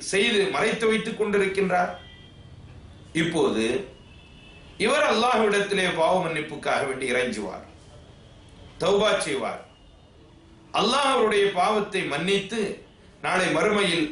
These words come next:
அவரை சொர்க்கத்தில் சேர்க்க வேண்டும் என அவர் எப்படி விரும்புகின்றாரோ அதை போன்று நாமும் விரும்புகின்றோம். அல்லாஹ் தனது பரந்த கருணையால் அவருக்கு தண்டனை கொடுக்க மாட்டான், தண்டனை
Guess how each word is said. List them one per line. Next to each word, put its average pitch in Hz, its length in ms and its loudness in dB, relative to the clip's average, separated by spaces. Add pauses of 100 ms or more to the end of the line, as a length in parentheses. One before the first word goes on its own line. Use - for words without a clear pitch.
அவரை 160 300 2
சொர்க்கத்தில் 180 580 -2
சேர்க்க 196 380 0
வேண்டும் 165 280 -4
என 190 80 -2 (2000)
அவர் 226 280 2
எப்படி 302 320 -2
விரும்புகின்றாரோ 220 680 0
அதை 185 220 2
போன்று 180 260 -2
நாமும் 147 300 0
விரும்புகின்றோம். 110 680 -6 (1500)
அல்லாஹ் 277 360 2
தனது 226 240 4 (120)
பரந்த 240 260 0 (120)
கருணையால் 196 560 2 (220)
அவருக்கு 165 340 0 (100)
தண்டனை 202 380 2
கொடுக்க 180 280 -4 (140)
மாட்டான், 180 540 0 (1600)
தண்டனை 233 320 2